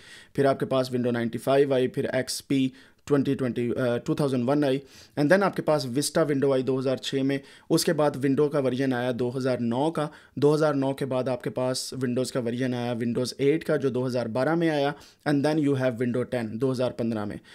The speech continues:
and आजकल Windows इलेवन चल रही है जो आपको पता है कि Windows के डिफरेंट सिस्टम हैं। ये जितने भी, अ, Windows की टाइप्स हैं ये एक्चुअल में वर्जन्स हैं विंडो के, ठीक है, from basic to the advanced one।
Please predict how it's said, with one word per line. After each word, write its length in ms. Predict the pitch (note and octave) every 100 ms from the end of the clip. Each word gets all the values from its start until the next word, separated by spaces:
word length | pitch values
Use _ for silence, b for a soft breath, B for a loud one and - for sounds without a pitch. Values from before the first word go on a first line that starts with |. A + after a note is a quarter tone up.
| B -
and 100 | C#3+
आजकल 380 | D3 E3+ F#3+ F3+
Windows 360 | D3 C#3 D3
इलेवन 400 | - C#3 B2+ B2
चल 160 | A#2+ A#2+
रही 220 | A2 C3
है 120 | C3+ C#3 B B
जो 100 | D3
आपको 200 | C#3 C#3+
पता 220 | C3 B2
है 160 | C3+ A#2+
कि 80 | C3+
Windows 340 | B2 A#2+ B2+
के 100 | -
डिफरेंट 340 | A#2+ A#2 A#2+ A#2+
सिस्टम 320 | G#2+ - C2+
हैं। 160 | A1 - B B B B
ये 120 | F#3+ A#3+
जितने 320 | E3 A3+ C4
भी, 140 | B3+
अ, 920 | E3 B2+ - _ _ D#3+ D#3+ D#3+ D#3+ D#3+ -
Windows 360 | C#3 D3+ F3+
की 120 | F3+ F3+
टाइप्स 360 | D3 D3 -
हैं 60 | F#3+
ये 240 | F#3 -
एक्चुअल 280 | D#3 - F#3+
में 120 | E3+
वर्जन्स 540 | F3 C#3+ C3 D#3 C#3 C#3
हैं 100 | C3+
विंडो 360 | B2 A2+ A2
के, 140 | G#2 -
ठीक 260 | - C3
है, 100 | F#3 B B -
from 160 | C#3+ C3
basic 300 | C3+ C#3 F3+ E3+
to 60 | C#3+
the 100 | E3 G3+
advanced 440 | C#3 A2+ A2 A2
one। 120 | C#2